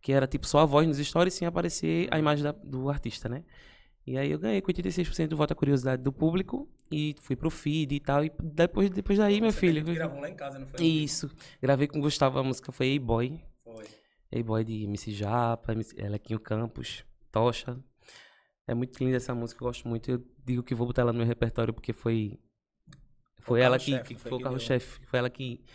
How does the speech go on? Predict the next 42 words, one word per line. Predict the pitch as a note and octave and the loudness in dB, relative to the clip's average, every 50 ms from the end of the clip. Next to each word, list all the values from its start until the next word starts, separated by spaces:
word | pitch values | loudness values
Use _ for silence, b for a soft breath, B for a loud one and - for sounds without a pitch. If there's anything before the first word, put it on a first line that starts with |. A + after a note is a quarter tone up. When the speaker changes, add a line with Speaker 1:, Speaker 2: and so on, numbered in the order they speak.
| B B B B B B B B B - | B B B B B B B B B -6
Speaker 1:
por | - C#3+ D3 | 0 2 4
ela | C#3 C3+ C3+ C3 | 6 6 4 4
que | D3 | 2
aconteceu | C3+ C3 C#3 B2+ B2+ - E3+ E3 | 2 0 0 0 0 0 0 -2
tudo. | D#3+ - G#2+ G#2 G#2 G2 F#2+ - - _ _ _ _ _ - _ - | -2 -4 -8 -8 -8 -12 -14 -16 -20 _ _ _ _ _ -20 _ -6
E | - C#3 C3+ | 0 2 4
aí | C#3 C#3+ D3+ | 4 6 4
eu | D#3 | 4
sou | D3 - E3+ | 2 2 2
muito | E3 E3+ - G#3 | 2 2 2 2
grato, | E3 D#3 C#3 C#3 C#3+ - F#3+ F#3 - - - _ _ _ _ _ _ _ - | 6 6 6 6 6 4 -2 -8 -8 -12 -16 _ _ _ _ _ _ _ -6
né, | B2 B2 | -2 0
ao | B2+ B2+ | 0 2
Brega | B2 B2+ B2 C3 B2+ | 2 2 4 2 2
Pop. | B2+ - A#2+ A2+ B2 B2 - | 2 2 2 2 4 4 2
Aí | C3+ | 0
foi | B2+ - - C#3 | 0 -2 -4 -4
onde | C#3 C#3 C3 | -4 -4 0
também | - C#3 C3+ C3 C3 | 0 2 4 4 4
Danilo | B2+ B2+ B2+ B2+ A#2+ A#2+ B2 A#2 | 4 2 0 2 0 0 -2 -2
me | A#2 A#2 | -4 -4
viu, | A2 G#2 A#2+ D3 D#3 D#3 D3+ D3+ | -4 -2 0 2 4 4 4 2
o | D3+ | 2
pessoal | - C3 B2+ - - A#2+ A#2+ | 0 -2 -2 -2 -4 -4 -2
da | B2 B2 | -2 -2
Gringo | A#2+ A#2+ A#2 A#2 A#2+ A#2 | -4 -4 -4 -4 -4 -2
Produtora, | - A#2 A2+ A2+ A2+ - - C#3 D3+ D#3 D3+ D3+ | -2 0 0 0 -2 -2 -2 -2 0 0 0 -2
e | D#3+ F3+ | -2 -4
enfim. | G3 - - - A2+ G#2 G2 - - b b b b b b b b - | -4 -6 -6 -4 -4 -4 -6 -8 -18 b b b b b b b b -8
Hoje | B2+ B2 A#2 B2+ | -8 -6 -6 -6
eu | |
tô | B2 - A#2+ | -6 -6 -8
aqui | A#2 - - | -8 -8 -8
na | A#2+ A#2+ A#2+ | -6 -4 -4
Gringo, | A#2+ A#2+ A#2+ C#3 C#3+ D3+ C#3 C#3+ D3+ D#3+ | -2 -2 -2 -2 -2 -4 -4 -6 -8 -8
tô | - - B2 | -8 -8 -8
lançando | A#2 A#2 A#2 - - - A2+ | -6 -6 -6 -8 -8 -8 -8
aí | A2 G#2+ | -6 -6
Frio | - A#2 A2+ | -4 -2 0
na | A2+ A2+ | 2 2
Barriga, | A2+ A2 A2+ A#2+ B2 A#2 | 4 4 4 4 2 0
como | - - A2+ G#2+ | -4 -4 -6 -4